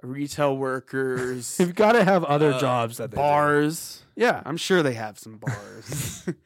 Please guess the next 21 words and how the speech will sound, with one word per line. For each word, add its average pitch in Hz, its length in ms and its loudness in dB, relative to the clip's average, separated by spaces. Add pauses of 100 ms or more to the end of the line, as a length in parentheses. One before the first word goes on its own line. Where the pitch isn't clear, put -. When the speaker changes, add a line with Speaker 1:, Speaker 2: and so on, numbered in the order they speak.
Speaker 1:
<laughs> - 240 -20
Xenomorph 139 920 -2
brew, 107 260 -10
Speaker 2:
Like, 240 220 4
Speaker 1:
you - 0 -
know? 262 60 0
Speaker 2:
yeah, 185 220 4
maybe 208 300 6
Speaker 1:
<laughs> - 0 -
Speaker 2:
a 160 80 6
lot 160 420 4
of 202 100 4
'em 170 160 2
do 151 140 2
the 147 160 4
hunting 143 400 0
thing, 135 320 -4
but 165 220 -4
they, 359 100 -6 (120)
they 330 100 -4
can't 370 320 -2